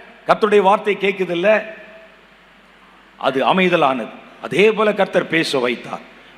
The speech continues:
பன்னிரெண்டாயிரம் பேர் ஊழியக்காரர்கள், முத்திரை போட நிறைய ஜனங்கள்,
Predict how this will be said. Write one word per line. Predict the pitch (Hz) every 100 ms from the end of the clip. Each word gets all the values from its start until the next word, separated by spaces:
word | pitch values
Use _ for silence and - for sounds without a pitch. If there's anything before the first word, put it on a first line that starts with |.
| -
பன்னிரெண்டாயிரம் | 139 202 233 208 208 180 165 160 143 127
பேர் | 208 220
ஊழியக்காரர்கள், | 165 190 170 147 120 120 113 95 92 - - -
முத்திரை | 160 190 226 190
போட | 139 131 101 - - - - _ _
நிறைய | - 190 226 220
ஜனங்கள், | - 165 165 127 101